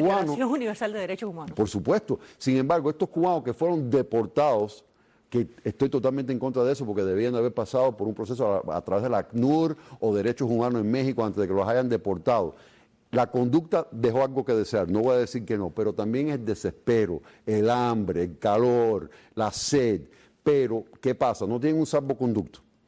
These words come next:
Speaker 1: no tienen un estatus inmigratorio en México. Los deportan a Cuba, pero el punto principal al que quiero llegar es que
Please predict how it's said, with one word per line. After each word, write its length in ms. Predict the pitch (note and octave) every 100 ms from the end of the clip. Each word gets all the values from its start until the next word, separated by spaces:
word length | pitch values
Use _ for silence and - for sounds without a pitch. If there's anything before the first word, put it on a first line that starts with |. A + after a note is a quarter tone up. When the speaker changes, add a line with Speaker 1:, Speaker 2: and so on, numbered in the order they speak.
| -
Speaker 1:
no 180 | A#2+ B2+
tienen 180 | D#3
un 80 | D3+
estatus 320 | C#3 D3+ C#3
inmigratorio 400 | C3+ B2 A#2 C3
en 60 | B2+
México. 240 | A2+ F#2+ G2
Los 100 | G#2
deportan 360 | G#2+ D#3+ E3
a 100 | C#3+
Cuba, 200 | C3 D#3
pero 140 | A#2+ A2+
el 60 |
punto 320 | - F#3+ F3
principal 460 | D3+ D3 C#3+ D#3+ D#3+
al 180 | - A#2
que 120 | G2
quiero 160 | G#2 D3+
llegar 280 | D#3 E3 E3+
es 100 | F3
que 240 | - A2